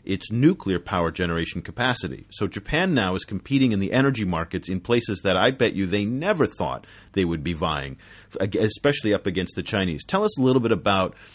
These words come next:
why Zimbabwe coal has caught the attention of both of these two Asian superpowers.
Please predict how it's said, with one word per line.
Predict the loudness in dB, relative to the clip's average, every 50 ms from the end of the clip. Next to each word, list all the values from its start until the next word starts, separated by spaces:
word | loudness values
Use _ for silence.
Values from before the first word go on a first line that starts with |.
| -20 -20 -18 -10
why | -4 2 4 6 6 6 4
Zimbabwe | 4 4 2 2 4 4 4 6 6 4 2 2
coal | 0 0 0 2 2 2
has | 0 -4 -4
caught | -4 -4 -4 -2
the | -4 -6
attention | -4 -4 -4 -4 -4 -4 -6 -6
of | -6 -2 2
both | 2 2 2 2
of | -2 -4
these | -4 -6 -8
two | -6 -4 -4 -2 -2
Asian | -2 -2 -2 -4 -6 -8
superpowers. | -8 -8 -10 -10 -10 -10 -10 -12 -12 -12 -14 -16 -18